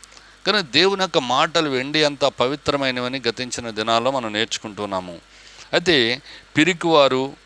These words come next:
అవిశ్వాసులు, అసహ్యులు, నరహంతకులు, వ్యభిచారులు, మాంత్రికులను, విగ్రహారాధికులు, అబద్ధికులందరూ అగ్ని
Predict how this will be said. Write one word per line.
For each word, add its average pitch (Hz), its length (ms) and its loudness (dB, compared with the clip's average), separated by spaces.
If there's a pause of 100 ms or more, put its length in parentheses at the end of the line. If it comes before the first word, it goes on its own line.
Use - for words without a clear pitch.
(500)
అవిశ్వాసులు, 135 920 0 (800)
అసహ్యులు, 139 840 0 (840)
నరహంతకులు, 147 720 2
వ్యభిచారులు, 131 760 2
మాంత్రికులను, 123 800 -2
విగ్రహారాధికులు, 120 840 2
అబద్ధికులందరూ 120 760 -2
అగ్ని 156 560 -4